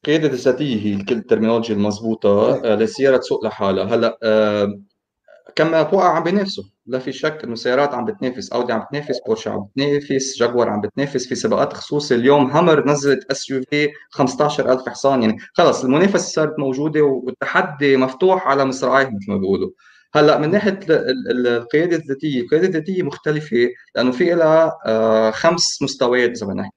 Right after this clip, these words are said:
Speaker 1: عنها. آه، المستوى الأعلى هو الخمسة، تسلا هي بالأربعة، ومعظم الشركات هن موجودين بالمستوى الرابع. المستوى الرابع يعني السيارة إذا، آه، حدا قطع من قدامها بتوقف لوحدها، إذا في عم بتزيح عن الخطوط بتوقف،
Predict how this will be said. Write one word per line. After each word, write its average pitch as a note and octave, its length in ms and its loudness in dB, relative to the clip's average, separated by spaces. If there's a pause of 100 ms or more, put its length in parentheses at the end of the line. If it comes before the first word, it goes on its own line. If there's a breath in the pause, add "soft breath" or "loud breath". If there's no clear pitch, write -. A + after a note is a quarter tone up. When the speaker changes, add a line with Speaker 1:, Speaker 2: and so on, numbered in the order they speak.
Speaker 1:
عنها. D#2+ 220 -14 (480)
آه، G#2+ 280 6
المستوى E3 500 2
الأعلى D#3 260 2
هو D3 180 0
الخمسة، A#2 640 -4
تسلا D#3+ 400 -4
هي E3 160 -4
بالأربعة، C3+ 680 -2 (260)
ومعظم G3 320 4
الشركات E3 520 -2
هن D3 160 -2
موجودين B2 320 -2
بالمستوى A2+ 440 0
الرابع. G2 300 0
المستوى E3 360 0
الرابع E3 240 2
يعني C3 300 0 (300 loud breath)
السيارة D#3 480 2
إذا، B2 600 2
آه، G#2+ 340 0 (100)
حدا C#3 200 4
قطع B2+ 260 2
من A2 140 -2
قدامها G#2+ 340 -4
بتوقف - 280 -8
لوحدها، A#2+ 600 0
إذا G#2+ 180 -2
في A#2+ 440 0 (220 loud breath)
عم G#2 120 0
بتزيح A2+ 500 -2
عن G#2 160 -2
الخطوط B2+ 480 -4
بتوقف، A2+ 260 -2